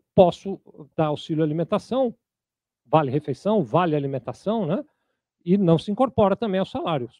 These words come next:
não tem encargo nenhum. Só não pode dar em dinheiro, porque tem uma, você tem um restaurante próprio.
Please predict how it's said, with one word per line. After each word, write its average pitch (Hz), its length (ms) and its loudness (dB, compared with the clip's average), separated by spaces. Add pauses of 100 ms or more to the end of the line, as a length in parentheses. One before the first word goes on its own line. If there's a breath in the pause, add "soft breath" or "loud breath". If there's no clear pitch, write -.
não 139 180 -2
tem 156 180 -4
encargo 147 380 -4
nenhum. 214 320 -2 (1120)
Só - 300 -4
não 247 140 0
pode 196 220 0
dar 226 100 -2
em 233 60 -4
dinheiro, 160 380 -4 (880)
porque - 160 -8
tem 208 140 -2
uma, 160 220 -4 (4000)
você - 160 2
tem 147 120 2
um 139 40 6
restaurante 143 400 -2
próprio. - 400 -10